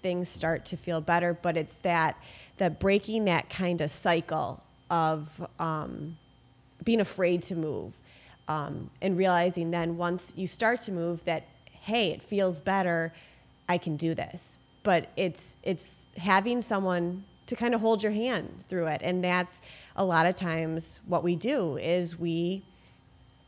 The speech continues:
we help work on your body parts, but we also can hold your hand and let you know that, you know, you're doing it correctly, you're doing it right, and,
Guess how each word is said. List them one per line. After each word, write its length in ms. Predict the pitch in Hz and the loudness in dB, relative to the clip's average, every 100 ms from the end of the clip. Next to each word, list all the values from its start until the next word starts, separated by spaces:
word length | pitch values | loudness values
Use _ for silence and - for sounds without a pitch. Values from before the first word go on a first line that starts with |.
| - - - - | -20 -20 -20 -2
we 160 | 208 208 | 2 2
help 340 | 208 185 - - - | 4 2 0 -18 -8
work 280 | 190 220 - | 2 4 4
on 340 | 254 185 180 - | 2 2 -2 -4
your 120 | 170 | -2
body 320 | 180 160 160 165 | 4 4 4 2
parts, 300 | 165 160 - | 0 0 0
but 200 | 190 180 | -2 0
we 140 | 180 | 0
also 560 | 170 170 - 170 170 165 - - - | 2 0 0 0 0 -4 -12 -20 -8
can 140 | - 226 | -4 0
hold 280 | 202 196 | 2 2
your 100 | 190 | 2
hand 420 | 190 175 175 190 233 | 2 2 2 2 0
and 320 | 185 160 - - - - - | 0 -2 -6 -16 -20 -20 -6
let 240 | 190 185 | -2 -2
you 80 | 190 | 0
know 200 | 170 175 | 2 2
that, 300 | 190 165 - | 2 0 0
you 80 | 185 | -2
know, 80 | 165 | 0
you're 160 | 165 180 | 0 -2
doing 400 | 151 196 202 190 | -2 0 0 0
it 120 | - | -4
correctly, 520 | - 180 175 180 180 | -2 0 0 -2 -2
you're 160 | 180 170 | -2 -4
doing 340 | 160 170 170 | -2 0 0
it 100 | 165 | -2
right, 420 | 160 165 160 196 | 0 0 2 2
and, 280 | - 170 165 | 0 -2 -2